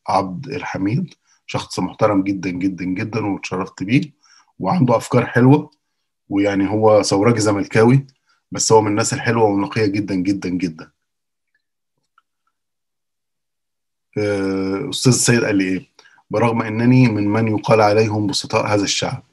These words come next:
إلا ولي حلم في كل ما أحبه، ومن هذه الأحلام وأهمها أن أرى كياني وهو الزمالك في مكانه الطبيعي، متوج كل سنة ببطولة أو أكثر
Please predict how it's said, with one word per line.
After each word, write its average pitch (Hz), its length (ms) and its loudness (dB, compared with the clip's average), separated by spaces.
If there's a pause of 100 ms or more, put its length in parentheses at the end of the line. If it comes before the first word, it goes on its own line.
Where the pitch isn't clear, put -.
(600)
إلا 113 260 2
ولي 107 280 2
حلم 98 360 -2 (720)
في 107 160 -2
كل 123 180 4 (100)
ما 107 240 0
أحبه، 90 420 -4 (580)
ومن 110 220 2
هذه 110 300 2
الأحلام 104 580 -2
وأهمها 104 680 2 (320)
أن 120 140 2
أرى 135 260 4
كياني 110 500 4
وهو 104 240 2
الزمالك 98 520 -2
في 95 160 -4
مكانه 92 420 -4
الطبيعي، 101 640 -4 (380)
متوج 95 560 0 (200)
كل 104 240 -2
سنة 113 280 2
ببطولة 95 540 -2 (380)
أو 117 180 0
أكثر - 360 -4